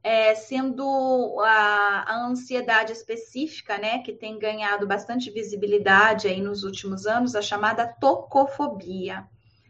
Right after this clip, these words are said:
que é um, um medo que a pessoa desenvolve depois de engravidar de novo e parir de novo. Então, ela, ela, às vezes, até tinha plano, "Quero ter dois filhos, quero ter três filhos", mas, é, devido ao que acontece,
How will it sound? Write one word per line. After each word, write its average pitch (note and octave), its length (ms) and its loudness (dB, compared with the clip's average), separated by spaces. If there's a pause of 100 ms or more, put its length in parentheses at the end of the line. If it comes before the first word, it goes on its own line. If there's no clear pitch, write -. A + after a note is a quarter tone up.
(300)
que A3 100 -2
é G#3+ 60 6
um, A3 880 -4 (180)
um A3+ 200 -4
medo A#3 680 2 (240)
que - 80 -4
a A#3+ 60 6
pessoa A3+ 420 0
desenvolve G#3+ 800 4
depois A3 460 2
de A#3 60 -4
engravidar G#3+ 460 2
de G3+ 160 -6
novo A3 600 0
e G3+ 120 -2
parir G#3+ 360 0
de A3 100 -8
novo. G3+ 380 -4
Então, G3 260 -6
ela, G3+ 300 -2
ela, F#3+ 360 -2
às F#3+ 140 -4
vezes, G3+ 260 2
até G3+ 220 2
tinha - 240 -2
plano, G#3 260 0
"Quero - 200 0
ter B3+ 80 -2
dois C4 280 2
filhos, A3 240 -6
quero G#3+ 200 0
ter G#3+ 80 -2
três C4 260 -2
filhos", G3+ 400 -2 (420)
mas, G#3 380 2 (300)
é, G3+ 540 -2 (120)
devido A3 320 6
ao D4+ 60 0
que - 120 0
acontece, B3+ 720 2